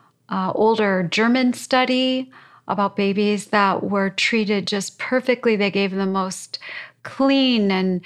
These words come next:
in fact, sterile environment in a nursery, and they were clothed and fed and everything, but they were not held,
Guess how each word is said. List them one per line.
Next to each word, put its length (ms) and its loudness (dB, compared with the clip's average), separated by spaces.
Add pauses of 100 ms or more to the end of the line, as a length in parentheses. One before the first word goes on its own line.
(200)
in 100 0
fact, 340 0
sterile 500 2
environment 800 0
in 140 -4
a 80 -2
nursery, 800 0
and 200 -2
they 140 -2
were 320 -4 (380)
clothed 760 2
and 300 -2
fed 400 2
and 160 -4
everything, 380 -4
but 180 -6
they 100 -2
were 160 -2
not 300 -4
held, 640 -4